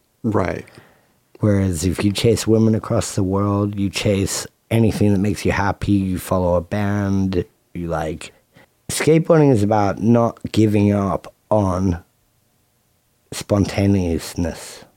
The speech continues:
Speaker 2: or spontaneity.
Speaker 1: Right.
Speaker 2: And I'm sorry that I think the only people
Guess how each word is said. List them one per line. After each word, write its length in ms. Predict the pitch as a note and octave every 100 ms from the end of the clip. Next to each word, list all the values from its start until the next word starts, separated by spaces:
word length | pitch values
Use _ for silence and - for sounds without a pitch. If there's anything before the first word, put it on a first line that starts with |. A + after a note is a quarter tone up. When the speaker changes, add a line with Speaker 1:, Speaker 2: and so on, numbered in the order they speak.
| _ _
Speaker 2:
or 140 | G2
spontaneity. 1160 | - - G#2 F2 - G2 F#2 F2 - F2 E2 - -
Speaker 1:
Right. 460 | A2 G2+ F#2 F#2 - - _ _ _ _ _ -
Speaker 2:
And 500 | A2 G#2+ A2 G#2 F#2 _ _ _ _ _ _ - _ _ _ _
I'm 160 | A2 G#2+
sorry 500 | - C3 B2+ G#2+ F2+
that 280 | F#2+ F2+ _ _ -
I 120 | G2
think 280 | - C3+ E2
the 80 | E2+
only 220 | A2+ G2+
people 600 | - A2 - A2 G#2